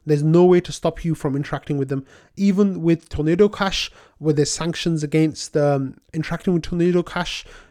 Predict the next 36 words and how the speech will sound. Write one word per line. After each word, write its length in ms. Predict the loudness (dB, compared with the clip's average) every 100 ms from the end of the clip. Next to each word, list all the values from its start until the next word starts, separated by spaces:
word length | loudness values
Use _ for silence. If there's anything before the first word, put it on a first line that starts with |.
| -20
um, 260 | -6 -4 -4
it 180 | -6 -6
still 400 | -2 4 4 4
is, 400 | 2 0 0 -6 -12 _ _
um, 240 | -10 -8 -10 _ _ _
you 160 | -4 -2
can 140 | 0
still 180 | -2 0
interact 380 | -2 -2 -6 -4
with 140 | -6
Tornado 360 | -2 -2 0 -2
Cash. 320 | -4 -6 -6
There's 200 | -6 -2
no 100 | 4
one 240 | 4 4 0
stopping 420 | -6 -4 -2 -2
anyone 380 | 0 2 2 -2 -12 _
from 440 | _ 0 0 0 -4
interacting 400 | -8 -6 -4 -2
with 100 | -2
Tornado 320 | -2 -2 0 0
Cash 260 | -4 -10
except, 400 | -8 -6 -8 -8 -16 -18 _
you 100 | 0
know, 100 | 2
the 280 | 2 0 -2
M 120 | 0
E 80 | 0
V 140 | 2 -2
boost 380 | -2 -4 -4
using 280 | -8 -4 -4
ofac 400 | -2 -6 -4 -12
sanctions 560 | -8 -8 -10 -8 -6 -2
list. 260 | -2 -2 -10 -20 _ -8
But 400 | 4 4 4 -6 _ _ _ -20 _ _ _
there's 320 | 2 2 0